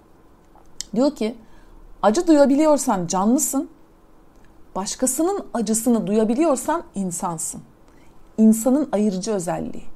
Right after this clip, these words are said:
empati. Empati. Kendi acını duyabiliyorsan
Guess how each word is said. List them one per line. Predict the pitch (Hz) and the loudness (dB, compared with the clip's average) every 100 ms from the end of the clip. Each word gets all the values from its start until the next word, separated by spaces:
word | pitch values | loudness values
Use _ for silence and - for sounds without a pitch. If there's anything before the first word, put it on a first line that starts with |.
| - - - | -12 -18 -6
empati. | 220 220 196 - 208 254 190 156 - - - - - - - - - - - - - _ _ - - - - - | 0 2 0 -2 -4 -4 -2 4 4 4 0 -6 -6 -10 -14 -16 -20 -20 -20 -20 -20 _ _ -20 -20 -20 -20 -6
Empati. | 196 196 208 180 170 165 - - - - - | -4 -4 -6 -8 -12 -16 -20 -20 -20 -20 -12
Kendi | 185 165 175 311 | -6 -4 -2 2
acını | 302 277 262 311 208 | 2 2 2 0 0
duyabiliyorsan | 202 190 202 262 302 285 - 269 311 | 0 0 0 0 0 0 -2 -2 -2